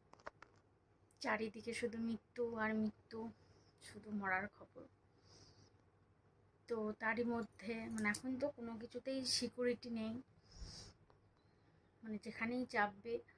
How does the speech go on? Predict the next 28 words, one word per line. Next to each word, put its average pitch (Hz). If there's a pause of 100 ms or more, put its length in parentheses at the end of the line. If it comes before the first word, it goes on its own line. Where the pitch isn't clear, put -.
(360)
সেখানেই 233
যেন 226
জীবন 214
হাতে 202
করে 220
যাওয়া। 202 (840)
তো 220
যাই 208
হোক, 208
এই, 208
আহ, 196 (140)
প্লেনে 226
চাপার 220
আমার 214
খুব 233
শখ 202 (120)
ছিল। 214 (1600)
তো 220
যাই 214
হোক, 208
বর্মশাই 214
চাপিয়েওছে 233
প্লেনে, 214 (880)
কিন্তু 240 (1080)
এইটা 226
দেখার 233
পর 233
আর, 247